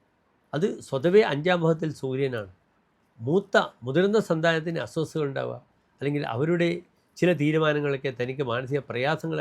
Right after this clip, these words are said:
അനുഭവിക്കുക. ചിങ്ങൻ രാശിക്കാർ സ്വതവേ തീവ്ര സ്വഭാവമാണ്. വളരെയധികം സ്നേഹം അവർ പുറത്ത് കാണിക്കാൻ ബുദ്ധിമുട്ട് വരും. അതിനാൽ കുറച്ചും കൂടി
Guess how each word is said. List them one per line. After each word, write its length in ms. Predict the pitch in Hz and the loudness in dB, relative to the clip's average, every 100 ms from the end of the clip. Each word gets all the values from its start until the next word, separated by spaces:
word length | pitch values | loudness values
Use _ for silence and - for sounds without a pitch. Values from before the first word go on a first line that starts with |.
| 135 | -4
അനുഭവിക്കുക. 560 | 127 117 127 117 120 123 - _ _ _ _ | -6 -6 -8 -8 -12 -12 -18 _ _ _ _
ചിങ്ങൻ 280 | - 151 190 180 | -6 2 2 2
രാശിക്കാർ 320 | 165 156 160 - | 0 0 -2 -2
സ്വതവേ 260 | 147 151 147 131 | 0 0 0 -2
തീവ്ര 260 | 147 170 170 | -2 -2 -4
സ്വഭാവമാണ്. 600 | - 120 123 123 110 90 _ _ _ _ _ | -4 -4 -4 -4 -8 -14 _ _ _ _ _
വളരെയധികം 520 | 123 151 165 143 143 113 _ _ - | -4 0 0 0 -4 -6 _ _ -20
സ്നേഹം 500 | - 135 151 156 180 | 0 4 6 6 2
അവർ 140 | 143 143 123 | 0 -2 -4
പുറത്ത് 340 | 131 135 143 185 156 | -2 -2 -2 -2 0
കാണിക്കാൻ 340 | 135 135 139 135 | -2 -4 -6 -8
ബുദ്ധിമുട്ട് 360 | 123 127 143 135 | -8 -8 -6 -6
വരും. 180 | 117 107 _ _ _ _ _ _ _ _ | -10 -14 _ _ _ _ _ _ _ _
അതിനാൽ 300 | 127 135 123 - _ _ - | -6 -4 -4 -8 _ _ -6
കുറച്ചും 240 | 127 165 | -4 -2
കൂടി 120 | 160 | -4